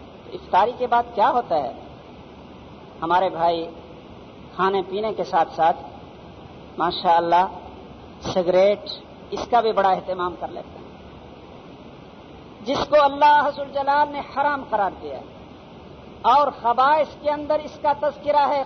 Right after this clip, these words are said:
خبیث چیزوں کے اندر سگریٹ اور تمباکو۔ اس روزے نے کیا تبدیلی پیدا کی ہے؟ چاہیے تو یہ تھا کہ اگر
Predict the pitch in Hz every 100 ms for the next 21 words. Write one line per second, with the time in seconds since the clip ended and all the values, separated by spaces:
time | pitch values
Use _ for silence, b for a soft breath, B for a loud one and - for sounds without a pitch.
0 | - 262 285 302 - - 285 247 294 -
1 | 285 285 285 - 269 269 285 294 285 285
2 | 277 285 277 294 285 320 247 - - -
3 | - - - - - - - - - -
4 | - - - - 214 - 214 233 240 254
5 | - 269 254 233 208 196 190 185 156 -
6 | 151 143 - - - - - - - 302
7 | 349 370 339 320 285 208 185 143 - -
8 | - - - - - - 269 285